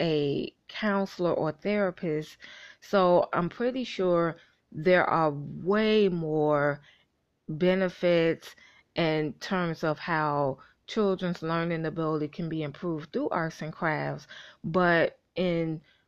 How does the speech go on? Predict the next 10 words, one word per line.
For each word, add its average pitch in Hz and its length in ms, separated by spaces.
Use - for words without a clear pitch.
my 180 220
experience 170 580
of - 180
teaching 180 720
arts 185 280
and 175 120
crafts 151 520
in 233 460
children's 175 580
setting, 175 680